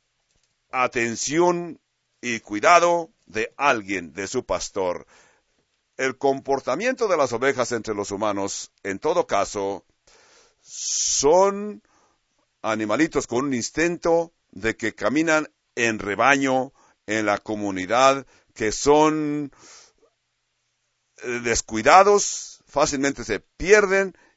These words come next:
y necesitan un cuidado muy profundo. Con todo y esto, Pedro se dirige al pueblo de Dios, a nosotros, al pueblo de Dios como un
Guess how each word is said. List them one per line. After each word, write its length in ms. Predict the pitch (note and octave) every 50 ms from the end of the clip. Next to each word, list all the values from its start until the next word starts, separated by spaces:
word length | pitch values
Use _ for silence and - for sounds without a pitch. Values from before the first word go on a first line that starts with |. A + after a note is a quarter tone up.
| _ _ _ _ -
y 100 | G2+ A2
necesitan 420 | A2 G2+ A2 C#3 D3+ - D3 C#3
un 120 | D3 D3
cuidado 440 | C#3+ - B2 A#2 C3 C3+ C3+ C#3 C#3
muy 380 | A#2+ A#2 D#3+ A#3+ C4+ C4+ C4+ B3+
profundo. 1040 | - - B3 B3 A#3+ - - A3 F#3+ D3+ B2 A2 G2 G2+ G2 G2 G2 G2+ G#2 G#2 _ _ - - - - - _ _
Con 220 | - D3+ D#3 D#3
todo 220 | - C4 C#4+ D4 C4+
y 40 | A#3
esto, 480 | G#3+ G#3+ G3+ - - E3 E3 D3 - - -
Pedro 580 | C3+ C#3 C#3 C3 B2 B2+ C3 B2 A#2+ A#2 - - _ _ -
se 280 | - - A#2 A#2 A#2
dirige 300 | A2 A2+ B2+ B2+ A2 B2
al 120 | A2 A2 F#2
pueblo 320 | - G#2+ G#2+ G#2 G2+ G2
de 120 | F#2 F#2
Dios, 460 | F2+ G2+ G#2+ G#2+ G#2+ G#2+ A2+ - - - - - - _
a 160 | - G2+ G2+
nosotros, 800 | G2+ G2 G2 - - C#3+ D3+ E3 E3 - D#3+ D#3 D#3 D3+ - - _ _ _ _ _ _ _ _ _ _ -
al 220 | G2 G2 F#2 F2
pueblo 280 | _ - - - - D#3+
de 60 | C#3+
Dios 200 | D3 D3+ D3+ -
como 320 | - B2+ A#2 A#2 A2+ A2+
un 320 | B2 C3+ D3 D3 C#3 -